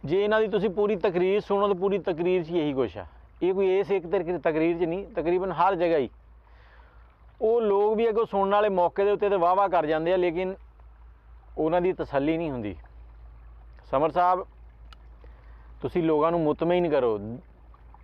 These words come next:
ਗਾਲਾਂ ਨਾਲ ਨਹੀਂ, ਦਲੀਲ ਨਾਲ ਕਰੋ। ਲੋਕਾਂ ਨੂੰ ਦਲੀਲ ਦਿਓ ਤਾਂ ਕਿ ਲੋਕ ਤੁਹਾਡੀ ਗੱਲ 'ਤੇ ਅਮਲ ਕਰ ਸਕਣ। ਇਹ ਨਹੀਂ ਮੌਕੇ 'ਤੇ ਆਏ ਤੇ ਚਾਰ ਇੱਧਰੋਂ ਗਾਲਾਂ ਵਾਹੀਆਂ, ਚਾਰ ਇੱਧਰੋਂ ਗਾਲਾਂ ਵਾਹੀਆਂ ਤੇ ਚੱਲ ਬਈ ਤੁਰ ਪਏ ਮੌਲਵੀ ਸਾਹਿਬ, ਆਪਣੇ ਪੈਸੇ ਖਰੇ ਹੋ ਗਏ।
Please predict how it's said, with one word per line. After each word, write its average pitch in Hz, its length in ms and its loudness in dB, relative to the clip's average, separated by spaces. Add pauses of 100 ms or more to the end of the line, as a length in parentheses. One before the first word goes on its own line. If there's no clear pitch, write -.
(100)
ਗਾਲਾਂ 139 240 2
ਨਾਲ 165 240 2
ਨਹੀਂ, 170 240 -2
ਦਲੀਲ 139 440 0
ਨਾਲ 175 180 2
ਕਰੋ। 110 260 0 (1120)
ਲੋਕਾਂ 131 300 0
ਨੂੰ 160 160 -2
ਦਲੀਲ 151 420 2
ਦਿਓ 147 260 2 (600)
ਤਾਂ 143 120 2
ਕਿ 175 120 -2
ਲੋਕ 175 460 2 (460)
ਤੁਹਾਡੀ 147 280 0
ਗੱਲ 143 300 2
'ਤੇ 170 140 0
ਅਮਲ 160 220 0
ਕਰ 120 160 2
ਸਕਣ। 107 300 -8 (840)
ਇਹ 190 240 0
ਨਹੀਂ 208 120 2
ਮੌਕੇ 175 320 0
'ਤੇ 180 140 0
ਆਏ 180 160 2
ਤੇ 160 160 -6
ਚਾਰ 160 320 2
ਇੱਧਰੋਂ 170 240 -2
ਗਾਲਾਂ 156 260 2
ਵਾਹੀਆਂ, 151 260 -2
ਚਾਰ 147 280 2
ਇੱਧਰੋਂ 151 280 0
ਗਾਲਾਂ 143 240 2
ਵਾਹੀਆਂ 139 280 -2
ਤੇ 131 60 -6
ਚੱਲ 147 320 2
ਬਈ 143 140 -2
ਤੁਰ 123 220 -4
ਪਏ 131 120 -2
ਮੌਲਵੀ 120 320 -2
ਸਾਹਿਬ, 117 340 0 (500)
ਆਪਣੇ 139 300 0
ਪੈਸੇ 143 260 0
ਖਰੇ 139 300 0
ਹੋ 156 140 2
ਗਏ। 127 220 2